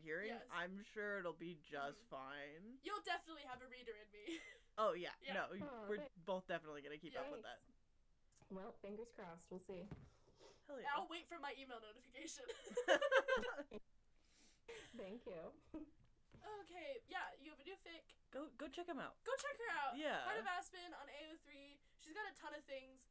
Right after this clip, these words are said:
Speaker 2: There's gotta be something in there for
Speaker 1: You could
Speaker 2: everybody.
Speaker 1: also, um, do you go by Heart of Aspen on fanfiction dot net?
Speaker 3: I do.
Speaker 2: Yeah.
Speaker 1: Awesome. Cool. You can find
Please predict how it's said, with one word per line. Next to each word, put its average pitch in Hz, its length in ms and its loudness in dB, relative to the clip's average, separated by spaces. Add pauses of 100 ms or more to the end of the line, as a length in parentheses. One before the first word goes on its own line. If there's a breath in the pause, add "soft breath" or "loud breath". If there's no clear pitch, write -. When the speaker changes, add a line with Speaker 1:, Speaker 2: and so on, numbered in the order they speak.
Speaker 2:
There's 339 160 -8
gotta 339 200 0
be 277 120 -10
something 226 240 -12
in 202 160 -18
there 185 140 -18
for - 180 -16
Speaker 1:
You 208 80 -8
could 214 120 0
Speaker 2:
everybody. 202 280 0 (280)
Speaker 1:
also, 165 280 -2
um, 170 240 -10 (240)
do 214 80 -4
you 220 80 -4
go 226 80 4
by 196 160 4
Heart 170 240 2
of - 40 0
Aspen 165 320 -2
on 139 280 -6
fanfiction 175 520 -6 (200)
dot 160 160 -6
net? 160 160 -8 (560)
Speaker 3:
I 196 80 -2
do. 180 140 -4 (260)
Speaker 2:
Yeah. 262 160 6
Speaker 1:
Awesome. 196 320 0
Cool. 170 240 0 (140)
You 180 100 -6
can 180 160 -4
find 180 160 -2